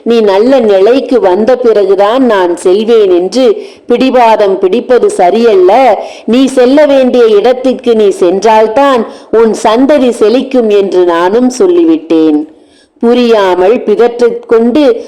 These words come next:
உன் அருகிலேயே நின்று கொண்டிருக்கிறது. உறவின் அன்பு என்பது இருக்கத்தான் செய்யும். ஆனால் காலகட்டங்கள் மாறிவிட்டது என்றால் அதன்படி நடந்துதானே ஆக வேண்டும். அன்பு பிள்ளையே,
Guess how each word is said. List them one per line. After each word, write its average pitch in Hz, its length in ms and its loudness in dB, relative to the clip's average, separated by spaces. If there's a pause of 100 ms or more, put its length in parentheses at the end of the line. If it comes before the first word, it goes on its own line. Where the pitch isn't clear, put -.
(140)
உன் 202 180 2
அருகிலேயே 190 1000 2
நின்று 190 440 -2
கொண்டிருக்கிறது. 156 1120 -2 (720)
உறவின் 208 560 0
அன்பு 214 460 -2
என்பது 214 640 0 (200)
இருக்கத்தான் 190 800 -2
செய்யும். 165 600 0 (240)
ஆனால் 185 580 0 (260)
காலகட்டங்கள் 254 840 0
மாறிவிட்டது 208 880 0
என்றால் 185 680 0
அதன்படி 202 580 -2
நடந்துதானே 208 960 0
ஆக 175 260 -2
வேண்டும். 156 640 0 (420)
அன்பு 185 340 -2
பிள்ளையே, 202 800 0